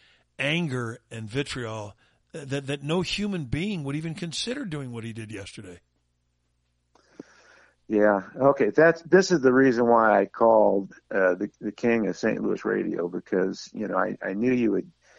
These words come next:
Speaker 2: help me with this crazy thought, but,
Speaker 1: <laughs>
Speaker 2: uh, so I, I thank you for that. And, uh, I'm, I'm going to tune in later too, because, uh, you know, I wanna hear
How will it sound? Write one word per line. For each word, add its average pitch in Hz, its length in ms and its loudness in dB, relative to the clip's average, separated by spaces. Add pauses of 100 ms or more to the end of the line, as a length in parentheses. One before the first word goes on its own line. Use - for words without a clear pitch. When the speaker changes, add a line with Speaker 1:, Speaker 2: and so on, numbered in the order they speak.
(400)
Speaker 2:
help 127 260 2
me 101 260 -2
with 101 300 -2
this 95 160 -2
crazy 107 460 0
thought, 95 460 2 (120)
but, - 360 -4
Speaker 1:
<laughs> - 0 -
Speaker 2:
uh, 92 160 2 (500)
so 113 260 4
I, 127 300 4
I 123 40 4
thank 147 300 2
you 123 80 -4
for 117 140 4
that. 120 320 6
And, 110 240 0
uh, 101 360 6
I'm, 117 320 0
I'm 120 140 0
going 135 220 6
to 104 80 0
tune 135 360 2
in 113 240 2
later 113 360 4
too, 123 360 2
because, 101 640 0
uh, 98 400 0 (240)
you 104 220 -4
know, 95 300 -6 (100)
I 113 80 2
wanna 123 260 2
hear 113 560 4